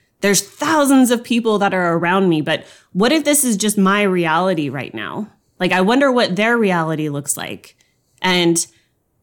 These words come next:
I clearly didn't want to be there in the first place. So the amount of people in strollers and wheelchair was probably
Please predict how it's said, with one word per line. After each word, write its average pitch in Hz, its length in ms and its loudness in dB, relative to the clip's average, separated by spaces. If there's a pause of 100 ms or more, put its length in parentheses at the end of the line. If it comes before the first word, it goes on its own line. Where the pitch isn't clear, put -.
(340)
I 190 160 2
clearly 190 540 0
didn't 180 240 2
want 180 140 2
to 170 60 2
be 190 220 -2
there 165 220 -2
in 160 80 -2
the 151 80 -6
first 269 320 0
place. 190 340 0
So 226 500 0
the 208 320 -2
amount 214 300 2
of 214 100 -2
people 214 360 -2
in 190 100 2
strollers 185 480 0
and 175 180 2
wheelchair 220 440 0
was 190 120 0
probably 214 720 0